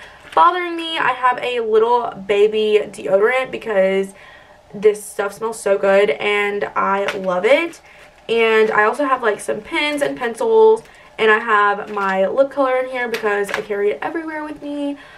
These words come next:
Um, so that is what is in this pouch. And then I, this is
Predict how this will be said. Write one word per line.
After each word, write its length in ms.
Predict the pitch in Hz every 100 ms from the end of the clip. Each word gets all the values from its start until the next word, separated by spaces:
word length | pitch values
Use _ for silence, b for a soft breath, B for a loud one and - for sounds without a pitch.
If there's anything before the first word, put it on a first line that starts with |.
| B
Um, 440 | - 208 202 202 202
so 320 | - 214 202
that 300 | 196 208 233
is 160 | 330 330
what 180 | 269
is 120 | 269 277
in 260 | 220 214 220 B B B
this 560 | 196 185 208 220 - - -
pouch. 800 | - 214 196 226 370 427 - - - - B B -
And 180 | 233
then 200 | 247 233 226
I, 540 | - 226 220 220 214
this 180 | 240 240
is 200 | 285 269